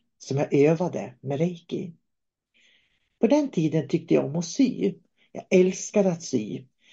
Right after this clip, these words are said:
Jag sydde både gardiner och kläder. Men det blev inte så bra så jag kunde sy avancerade saker, utan det var enkla plagg jag sydde till husbehov. Jag insåg att där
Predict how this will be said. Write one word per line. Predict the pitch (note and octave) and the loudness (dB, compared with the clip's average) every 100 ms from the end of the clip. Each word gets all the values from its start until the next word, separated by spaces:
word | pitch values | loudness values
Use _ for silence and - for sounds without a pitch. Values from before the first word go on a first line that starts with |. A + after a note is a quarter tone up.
| - - | -20 -4
Jag | F3+ | -2
sydde | - A3+ G#3+ | 2 2 4
både | G3 B3 | 4 6
gardiner | C4+ C#4 E3+ F#3 F#3 F#3 D#3 | 6 4 4 2 2 2 0
och | - | -2
kläder. | C3+ B2+ - - - - _ _ _ - | -6 -8 -10 -10 -10 -14 _ _ _ -2
Men | G3+ | 2
det | G#3 | 2
blev | G3+ A#3 | 4 4
inte | A3+ A3+ | 4 0
så | B3 B3+ | 2 2
bra | E3+ F3 E3 | 4 4 4
så | E3 | 2
jag | F3 E3+ | 0 0
kunde | E3 E3 | -2 -4
sy | - D#3 - | -2 -2 0
avancerade | F3+ G3 G3 - C#4 B3 E3 C3+ | 0 0 0 2 6 6 4 -2
saker, | C3 - - - - - - - - _ - | -6 -10 -12 -10 -8 -8 -8 -20 -20 _ -6
utan | G3+ B3 | -2 0
det | A3+ | 4
var | C#4 D4 | 4 2
enkla | E3+ D3+ D#3+ D#3 | 0 -2 -4 -6
plagg | D#3 - C3+ C3+ - | -8 -6 -4 -4 -6
jag | C3 | -8
sydde | - G#2+ - - E3 - | -6 -6 -4 -6 -6 -4
till | C#4+ C#4+ G#3+ | 2 2 4
husbehov. | C3+ C3 - D3 G3 A#3+ - E3+ - _ _ _ _ _ _ _ _ | 2 0 -2 2 4 2 0 -10 -16 _ _ _ _ _ _ _ _
Jag | E3 - | 0 4
insåg | E3+ G3+ G3+ - F3+ E3 | 4 4 2 4 4 2
att | E3 D#3+ | -2 2
där | B3 B3+ F#3 D#3+ | 4 6 4 2